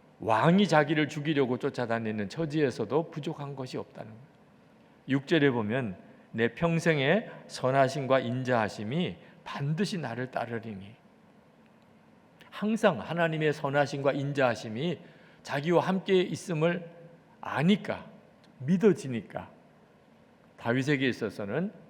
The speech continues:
정말 부족함이 없다는 고백도 나오는 거죠. 그게 핵심입니다.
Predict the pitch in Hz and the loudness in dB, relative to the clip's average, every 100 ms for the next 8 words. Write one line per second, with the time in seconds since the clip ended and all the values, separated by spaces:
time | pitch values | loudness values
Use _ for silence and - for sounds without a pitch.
0 | - 98 90 - 160 185 175 175 180 131 | -18 -12 -12 -6 -4 0 0 0 2 0
1 | - 127 131 - 113 117 - 110 90 98 | 0 -4 -4 -6 -4 -4 -4 -10 -8 -6
2 | 113 107 85 - - _ _ _ - - | -6 -8 -10 -16 -20 _ _ _ -20 -20
3 | _ _ _ - 180 185 220 - 262 247 | _ _ _ -2 0 0 -2 -2 -2 0
4 | 139 95 90 | -2 -4 -10